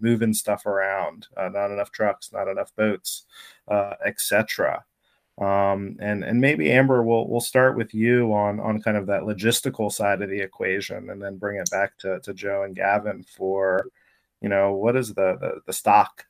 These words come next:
of housing, uh, look like and how is that affecting things?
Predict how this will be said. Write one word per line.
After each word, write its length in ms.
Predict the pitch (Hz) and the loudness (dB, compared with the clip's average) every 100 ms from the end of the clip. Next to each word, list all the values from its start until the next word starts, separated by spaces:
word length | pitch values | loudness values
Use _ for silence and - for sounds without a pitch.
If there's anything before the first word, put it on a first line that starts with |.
| - | -12
of 140 | 95 | -4
housing, 460 | 104 95 95 - 101 _ 92 | -2 -2 -4 -12 -20 _ -6
uh, 300 | 50 50 - | -4 -4 -6
look 240 | 113 110 - | -8 -8 -6
like 320 | 82 90 - | -6 -6 -8
and 120 | - | -10
how 160 | 95 104 | -6 -4
is 80 | 95 | -4
that 140 | 92 | -4
affecting 440 | 98 85 - - 90 | -4 -6 -8 -14 -16
things? 400 | 67 76 - | -16 -16 -20